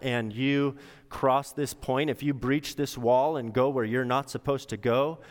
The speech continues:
you will be killed." This is what Paul was dealing with.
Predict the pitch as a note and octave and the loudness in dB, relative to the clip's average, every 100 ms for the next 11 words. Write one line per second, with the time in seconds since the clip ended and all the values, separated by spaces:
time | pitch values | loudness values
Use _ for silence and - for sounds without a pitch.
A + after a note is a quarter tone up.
0 | - - A2+ B2 A#2+ A2+ G#2+ - A2 E2+ | -20 -14 -4 0 0 0 -6 -4 -2 -2
1 | - - - _ _ _ _ _ _ _ | -6 -14 -20 _ _ _ _ _ _ _
2 | _ _ _ _ G2+ B2+ F#3+ - D3 C3+ | _ _ _ _ -2 0 0 -2 -4 2
3 | C#3 C3+ C#3 - - - - B2+ B2 A#2+ | 4 4 0 -6 -20 -6 2 4 4 2
4 | A2 - D3 E3 A2 F2 C#2+ - - | -2 -2 0 0 -2 -6 -12 -18 -20